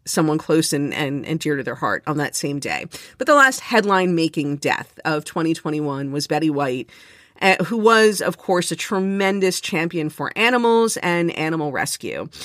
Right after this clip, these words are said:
And so I saw this idea going around online, and I think it's a lovely idea that everybody on, so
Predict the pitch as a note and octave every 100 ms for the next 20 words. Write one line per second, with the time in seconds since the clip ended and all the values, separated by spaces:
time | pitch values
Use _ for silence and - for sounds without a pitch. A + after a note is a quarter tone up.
0 | - - - G3+ G3 G3 A3+ G#3+ - E4
1 | F#4 - B3 G3 G3 F3+ F3 E3+ E3+ _
2 | _ _ _ F#3+ F3 B3 C#4 B3 G#3 G3
3 | G3+ A#2+ F3+ F3 D#3 C#3 C#3 D#3+ C#3 D#3
4 | E3 D4+ D4 A3 F3+ F3+ F3+ E3 D#3+ E3+
5 | D#3 D#3 D#3 G3+ A#3+ A#3+ A3+ A3 - F3+
6 | F3+ F3+ - F#3+ A#3+